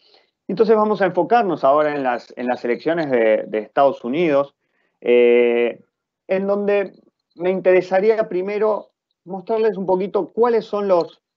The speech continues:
los temas claves a considerar y las posibilidades, eh, que vemos en, eh, en, en, en cada uno de los, de, de, en función de cada uno de los candidatos,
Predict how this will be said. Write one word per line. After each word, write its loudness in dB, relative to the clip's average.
los -6
temas -4
claves -2
a 0
considerar 0
y 4
las -2
posibilidades, 0
eh, 0
que -2
vemos 0
en, -8
eh, -10
en, -4
en, -4
en -8
cada 4
uno -2
de -2
los, -2
de, -6
de, -4
en -10
función -4
de 0
cada 2
uno -4
de -2
los -6
candidatos, -2